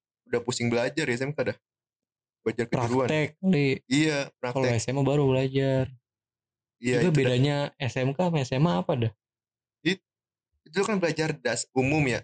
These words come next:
Speaker 1: kayak
Speaker 2: Hmm.
Speaker 1: bahasa Indonesia. Itu juga belajar, cuman gue ada pelajaran tambahan lagi, pelajaran kejurusan.
Speaker 2: Oh,
Speaker 1: Belajar
Speaker 2: jadi yang
Speaker 1: programming gue itu.
Speaker 2: Buset.
Speaker 1: Belajar dari situ.
Speaker 2: Nah, itu lo ngerti emang?
Speaker 1: Ngerti, alhamdulillah.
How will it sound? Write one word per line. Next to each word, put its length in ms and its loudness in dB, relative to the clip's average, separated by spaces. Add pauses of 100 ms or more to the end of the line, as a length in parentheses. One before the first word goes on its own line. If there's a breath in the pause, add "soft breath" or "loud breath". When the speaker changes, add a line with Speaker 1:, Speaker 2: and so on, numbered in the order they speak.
Speaker 1:
kayak 220 -2
Speaker 2:
Hmm. 100 -6
Speaker 1:
bahasa 180 -2
Indonesia. 320 -2
Itu 240 -4
juga 220 2
belajar, 400 0
cuman 260 -2
gue 220 0 (480)
ada 160 -2
pelajaran 420 -2
tambahan 380 -4
lagi, 560 -8 (240)
pelajaran 340 -2
kejurusan. 800 -2 (880)
Speaker 2:
Oh, 140 -2
Speaker 1:
Belajar 180 2
Speaker 2:
jadi 100 2 (300)
yang 160 0
Speaker 1:
programming 400 0
gue 220 4
itu. 200 0 (540)
Speaker 2:
Buset. 640 -20 (480)
Speaker 1:
Belajar 240 -2
dari 240 -2
situ. 480 -6 (960)
Speaker 2:
Nah, 60 -4
itu 100 -2
lo 140 4
ngerti 260 0
emang? 240 0 (720)
Speaker 1:
Ngerti, 320 -4
alhamdulillah. 600 -2